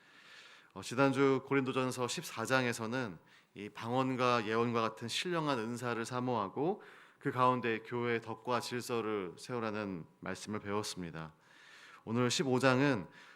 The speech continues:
고린도 교회 안에 있었던 부활 논쟁에 대한, 어, 말씀입니다. 그 당시 이미 그 유대교 안에서도 사두개파는 이제 부활이 없다고 하였었고 바리새파는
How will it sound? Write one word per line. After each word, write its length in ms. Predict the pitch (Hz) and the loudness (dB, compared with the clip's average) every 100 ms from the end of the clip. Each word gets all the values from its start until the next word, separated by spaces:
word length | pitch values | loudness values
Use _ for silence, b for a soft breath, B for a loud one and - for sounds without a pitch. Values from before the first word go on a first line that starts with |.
| B | B
고린도 380 | 139 151 156 151 | 4 6 6 4
교회 240 | 151 139 | 4 6
안에 280 | 123 120 120 | 6 6 2
있었던 500 | 113 117 - 117 113 | 0 -8 -4 -4 -4
부활 460 | 139 147 156 143 | -2 2 4 2
논쟁에 500 | 110 113 110 120 107 | 0 -4 0 0 -2
대한, 420 | 101 101 95 120 180 - _ | -4 -4 -2 -2 -4 -14 _
어, 180 | 78 | -10
말씀입니다. 640 | 82 95 - 117 90 80 78 - _ B B B B B - | -4 -4 -2 -4 -4 -8 -16 -20 _ B B B B B -6
그 100 | 127 | 4
당시 300 | 160 139 139 | 4 4 0
이미 400 | 139 160 151 123 | 2 2 2 -2
그 140 | 127 | -6
유대교 540 | 113 139 190 175 170 127 | -2 2 2 4 4 6
안에서도 680 | 120 123 120 131 127 95 B B | 4 2 0 0 0 -2 B B
사두개파는 1000 | - 196 220 208 208 190 185 196 220 226 | -6 -2 2 2 0 -2 2 2 0 -4
이제 120 | - | -12
부활이 360 | - - 131 123 | -12 0 2 2
없다고 420 | 107 - 117 98 | 0 0 0 0
하였었고 560 | 98 95 90 - 87 82 B _ | -2 -4 -12 -14 -18 -18 B _
바리새파는 800 | 131 147 170 165 151 147 196 | 0 2 2 0 -2 0 -2